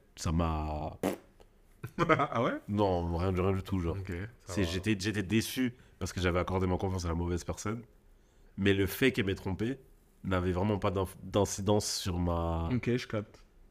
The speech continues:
Speaker 1: Ça m'a pas, vraiment, ça m'a pas du tout blessé. C'était vraiment en mode, euh, en fait, j'étais déçu du comportement de la personne parce que j'aime pas donner ma confiance.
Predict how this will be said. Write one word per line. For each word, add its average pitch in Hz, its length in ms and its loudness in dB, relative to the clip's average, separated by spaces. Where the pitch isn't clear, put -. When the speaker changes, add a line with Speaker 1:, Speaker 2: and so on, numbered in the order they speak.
Speaker 1:
Ça 95 140 -2
m'a 92 120 4
pas, 95 560 2
vraiment, 110 280 2
ça 101 120 -4
m'a 92 120 4
pas 113 120 2
du 110 120 -4
tout 110 120 -6
blessé. 107 460 0
C'était 104 260 -6
vraiment 110 340 4
en 104 40 4
mode, 98 200 0
euh, 92 240 0
en 113 60 4
fait, 156 180 0
j'étais 107 240 -2
déçu 107 540 -2
du 95 200 -4
comportement 113 500 2
de 104 60 2
la 98 80 4
personne 104 420 -2
parce - 160 -2
que 95 140 0
j'aime 92 320 0
pas 110 180 2
donner 95 240 0
ma 90 140 2
confiance. 113 580 -4